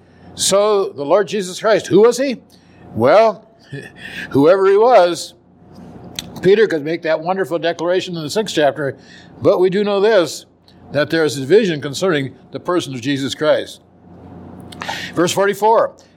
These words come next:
"And some of them would have taken him, but no man laid hands on him. Then came the officers to the chief priests and the Pharisees,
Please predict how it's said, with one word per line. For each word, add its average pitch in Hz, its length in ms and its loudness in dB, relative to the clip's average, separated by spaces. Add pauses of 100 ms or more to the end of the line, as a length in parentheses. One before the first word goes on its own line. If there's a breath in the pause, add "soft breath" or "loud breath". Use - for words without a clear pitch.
(120 soft breath)
"And 165 200 -4
some 254 200 2
of 190 140 0
them 180 200 -2
would 170 200 0
have 160 120 -2
taken 208 320 0
him, 156 180 -8
but 156 200 -6
no 226 160 2
man 170 240 -2
laid 180 180 0
hands 180 340 -2
on 120 120 -8
him. 98 100 -20 (320 loud breath)
Then 220 220 2
came 214 220 -2
the 175 100 -2
officers 196 560 2
to 160 120 -6
the 151 120 -2
chief 196 340 -4
priests 214 320 -2
and 160 160 -2
the 143 60 -4
Pharisees, 160 680 0